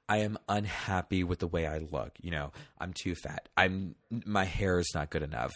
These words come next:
my, um, skin breaks out too much." When you say it out loud, you're like, Well, that sounds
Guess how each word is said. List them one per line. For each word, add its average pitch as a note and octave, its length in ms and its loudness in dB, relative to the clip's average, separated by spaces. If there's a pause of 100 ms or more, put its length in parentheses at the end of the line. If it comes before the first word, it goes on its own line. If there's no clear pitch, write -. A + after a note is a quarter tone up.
my, F2+ 540 -2
um, D#2+ 560 -2 (220)
skin F#2 480 0 (200)
breaks E2+ 240 0
out D2+ 220 -2
too D2 160 -6
much." B1 320 -4 (580)
When A#2+ 160 0
you B2 100 2
say C#3+ 360 4
it D#3+ 80 6
out B2 180 4
loud, G2 300 0
you're G2 80 0
like, F#2 260 2
Well, G2 200 -2
that C#3+ 300 -2
sounds B2 560 -2